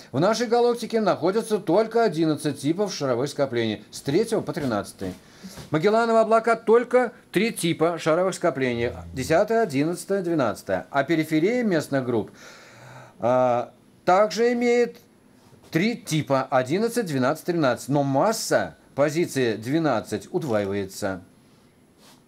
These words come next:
Таким образом, в Содружестве галактик местная группа находится,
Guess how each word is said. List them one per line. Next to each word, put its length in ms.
Таким 280
образом, 380
в 40
Содружестве 480
галактик 580
местная 420
группа 300
находится, 840